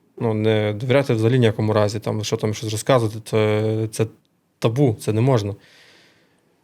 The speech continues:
І в-, там є теж ждуни є, як ми називаємо так їх. Вони завжди там чекають, там, хто там ще є. Ну, в основному їх відловлюють, тих, тих ждунів. Але чим ти ближче знаходишся, тим, чим частіше ти чуєш російську мову,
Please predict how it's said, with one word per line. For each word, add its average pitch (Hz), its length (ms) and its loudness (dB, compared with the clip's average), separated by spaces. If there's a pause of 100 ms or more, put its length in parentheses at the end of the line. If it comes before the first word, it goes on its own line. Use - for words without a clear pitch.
(200)
І 156 320 8
в-, 147 200 2
там 165 240 4
є 175 100 6
теж 233 180 0
ждуни 117 420 4
є, 120 160 -6 (260)
як 110 120 -4
ми 113 100 2
називаємо 110 300 2
так 110 140 -8
їх. 110 280 -10 (180)
Вони 165 180 2
завжди 175 360 6
там 127 160 4
чекають, 196 600 4
там, 151 360 4
хто 139 200 2
там 135 200 0
ще 170 300 4
є. 127 100 2
Ну, 143 260 2
в 139 60 -6
основному 196 420 4
їх 180 240 2 (360)
відловлюють, 156 500 4
тих, 107 160 -4 (160)
тих 110 140 -6
ждунів. 110 380 0 (880)
Але 131 380 2
чим 156 480 2 (120)
ти 143 100 2
ближче 143 360 4
знаходишся, 127 840 0 (140)
тим, 117 320 -2
чим 127 220 2
частіше 123 360 0
ти 113 80 0
чуєш 117 240 0
російську 113 340 -2
мову, 117 340 2